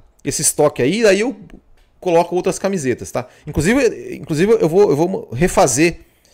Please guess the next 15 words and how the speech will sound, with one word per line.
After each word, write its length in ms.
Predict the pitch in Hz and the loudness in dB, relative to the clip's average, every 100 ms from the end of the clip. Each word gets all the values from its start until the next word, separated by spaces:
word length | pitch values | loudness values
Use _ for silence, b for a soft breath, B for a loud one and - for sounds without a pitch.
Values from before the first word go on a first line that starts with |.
| _ _ _ | _ _ _
algumas 320 | - 113 147 - | -8 -4 -4 -4
camisetas 400 | 143 127 131 123 | -6 -6 -6 -2
dessa 260 | 131 - | -2 0
aí, 180 | 131 - - - | -4 -4 -12 -6
tá? 260 | 123 151 | -6 -6
Mais 140 | 135 - | -10 -10
pra 100 | 123 | -8
frente 180 | 131 - | -10 -12
pra 120 | - | -8
colocar 240 | 123 120 | -6 -4
na, 160 | 120 117 | -4 -4
no 200 | 117 117 | -6 -6
nosso 200 | 117 - | -6 -6
site 340 | - 117 117 | -4 -4 -4
também. 300 | 143 135 180 | -6 -6 -8